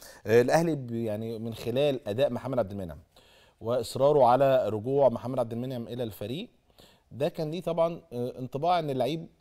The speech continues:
واضح جدًا ان هو لعيب هايل، وده من خلال مشاركته مع منتخبنا الوطني.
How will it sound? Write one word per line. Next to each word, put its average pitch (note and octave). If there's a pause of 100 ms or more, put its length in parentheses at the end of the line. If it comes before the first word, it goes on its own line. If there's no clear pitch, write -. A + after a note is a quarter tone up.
(160)
واضح C#3+
جدًا C3+
ان A2+
هو A#2+
لعيب A#2
هايل، C3
وده G2+
من A2
خلال A2+ (400)
مشاركته G#2
مع G2+
منتخبنا A2
الوطني. C#3